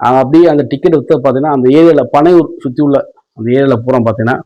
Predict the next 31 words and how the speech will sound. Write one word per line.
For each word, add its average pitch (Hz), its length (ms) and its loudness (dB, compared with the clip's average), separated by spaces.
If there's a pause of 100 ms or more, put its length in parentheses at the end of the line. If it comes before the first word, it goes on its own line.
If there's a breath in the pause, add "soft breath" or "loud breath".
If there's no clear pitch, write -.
(180)
பிரச்சனை 135 360 0
ஆயிடுச்சு. 117 300 -2
மக்கள் 120 440 0
பூரா 131 160 0
எதிர்ப்பு 135 400 2
தெரிவிக்கும் 117 360 -4
பட்சத்தில் 120 640 -4 (360 soft breath)
உடனே 143 400 2
வேணாம், 127 460 0 (280)
இதை 127 200 2
வந்து 143 180 2
நம்ம 151 140 2
இணைய 160 340 4
வழியாக 123 720 0 (400)
செய்வோம் 135 400 2
சொல்லி 135 440 0
நம்ம 113 340 -4
பா-, 113 200 -2
பாண்டிச்சேரிக்கு 117 680 0 (120)
கொடுத்த 123 320 -2
ஐடியான் 120 500 0
படி 131 380 -2 (460)
பூரா 143 180 0
இணைய 147 360 4
வழியில 127 480 0 (840)
விருப்ப 143 320 0
மனுக்கு 123 260 0
டிக்கெட் 127 360 -4
கொடுக்குறாங்க. 110 400 -2 (320)
அந்த 104 260 -4
டிக்கெட் 131 340 -2